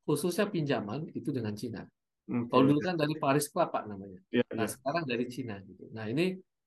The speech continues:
Speaker 1: legacy ketiga yang kelihatannya kita harus selesaikan. Yang keempat, yang terakhir, barangkali terkait perpajakan, Pak.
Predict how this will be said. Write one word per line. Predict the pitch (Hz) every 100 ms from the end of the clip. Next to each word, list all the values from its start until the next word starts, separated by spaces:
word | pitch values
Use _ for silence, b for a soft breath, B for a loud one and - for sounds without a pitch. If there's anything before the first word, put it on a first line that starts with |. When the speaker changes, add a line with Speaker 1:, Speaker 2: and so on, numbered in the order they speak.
| -
Speaker 1:
legacy | 131 123 135 131
ketiga | 139 135 131 156
yang | 160 139
kelihatannya | 139 127 123 147
kita | 139 139
harus | 123 117 120 120
selesaikan. | 120 117 101 - 127 208 208 _ _ _ -
Yang | 156
keempat, | 156 208 - 254 180
yang | 165
terakhir, | 170 214
barangkali | 190 156 156 247
terkait | 202 196 202
perpajakan, | 180 180 165 208 214
Pak. | 160